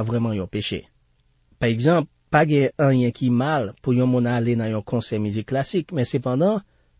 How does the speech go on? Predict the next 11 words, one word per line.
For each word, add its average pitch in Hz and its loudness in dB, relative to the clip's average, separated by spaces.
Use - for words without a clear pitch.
li 127 2
ka 110 -2
tounen 123 2
yon 107 -2
dezi 113 0
lachè. 120 -4
Konsa, 131 2
gen 131 4
anpil 151 0
kretyen 147 0
jodi 123 0